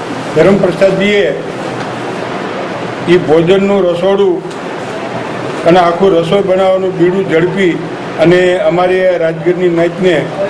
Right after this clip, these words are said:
એક પોતાનો શ્રમદાન મોટું આપી અને અમને મદદ કરી હતી. તે દિવસથી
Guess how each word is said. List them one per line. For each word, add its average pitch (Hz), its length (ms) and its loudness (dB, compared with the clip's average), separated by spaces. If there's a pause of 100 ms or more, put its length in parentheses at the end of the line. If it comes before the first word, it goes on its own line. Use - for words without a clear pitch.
(300)
એક 175 300 0
પોતાનો 180 760 2 (420)
શ્રમદાન 202 920 2
મોટું 196 680 0
આપી 170 420 0 (760)
અને 190 540 2
અમને 196 200 0
મદદ 175 440 0
કરી 185 160 0
હતી. 143 240 -4 (640)
તે 175 100 4
દિવસથી 202 600 2